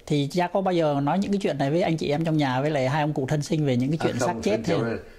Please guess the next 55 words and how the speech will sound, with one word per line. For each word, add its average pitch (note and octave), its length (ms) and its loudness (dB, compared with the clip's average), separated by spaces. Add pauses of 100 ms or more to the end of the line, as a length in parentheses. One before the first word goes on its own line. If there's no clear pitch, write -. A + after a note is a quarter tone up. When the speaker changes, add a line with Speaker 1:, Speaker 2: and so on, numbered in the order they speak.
(120)
Speaker 2:
cha A2 160 0
má A#2 260 -2
tôi A2+ 100 -2
đơn A2 140 0
sơ G#2+ 240 -2
lắm. G#2 140 -2 (360)
Speaker 1:
Dạ. A2+ 220 -6 (340)
Speaker 2:
Cha G#2+ 120 -2
má A2+ 240 -2
tôi G2 120 -2
người E2+ 140 -2
nông G2+ 280 -4
dân G2 200 -2
chất A2+ 180 -6
phác. B2 220 -2 (920)
Thiệt F#2+ 240 -2
tình F2+ 100 -2
là F#2 140 -2
cha A2 140 -2
má A#2+ 240 -2
tôi G#2+ 120 -2
lo G#2+ 180 -2
chuyện F#2+ 260 -2
nhà E2+ 140 -4 (120)
thờ F2 280 -2
vậy F2+ 140 -2
thôi, A2 320 -2
làm F#2 160 -2
ông G2+ 200 -4
Biện F2 220 0
vậy G2+ 100 -6
thôi. G#2+ 180 -2 (480)
Chứ - 160 0
chưa B2 140 2
bao G#2+ 180 0
giờ F2 440 0
mà D#2+ 200 -4 (320)
ông - 200 -6
cụ F#2 360 0
có A#2+ 200 -2
ý C3 120 2
niệm F#2+ 220 -2
gì F#2 240 0
về E2 300 0
vấn G#2+ 180 -2
đề F2 140 0
dân F2+ 360 -4
tộc - 400 -6 (200)
hay F#2+ 120 -4
là F#2 140 0 (140)
chia A#2 220 2
sẻ F#2+ 220 -4
một F#2+ 200 -2
gì F#2+ 220 0
về D#2 280 -2